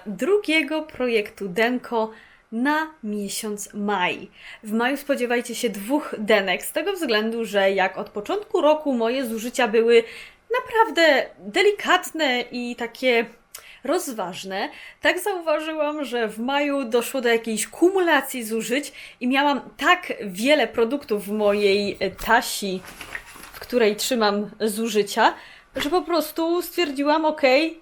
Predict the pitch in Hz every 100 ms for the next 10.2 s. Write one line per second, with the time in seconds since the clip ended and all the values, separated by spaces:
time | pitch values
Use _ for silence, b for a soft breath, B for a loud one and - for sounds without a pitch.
0 | _ - 269 277 330 330 254 311 277 330
1 | 240 233 240 240 320 B B B 262 285
2 | 294 330 294 285 302 294 269 277 247 247
3 | 220 202 196 226 240 269 285 214 202 208
4 | 294 415 - b b b 254 370 359 262
5 | 269 285 330 233 233 233 233 208 226 220
6 | 233 - _ _ 226 269 359 233 190 196
7 | 208 202 202 - 320 320 269 269 254 254
8 | - 240 226 214 214 214 - 196 175 196
9 | 190 302 494 - - - 196 208 196 440
10 | -